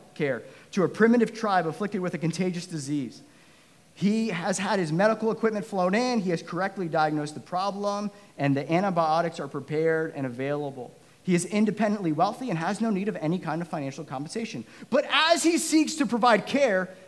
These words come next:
the afflicted refuse. They want to take care of themselves.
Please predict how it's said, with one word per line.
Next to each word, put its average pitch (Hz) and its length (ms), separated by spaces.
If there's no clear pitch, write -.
the 151 120
afflicted 214 520
refuse. 139 680
They 180 260
want 277 220
to 262 60
take 233 240
care 214 200
of 208 100
themselves. 208 720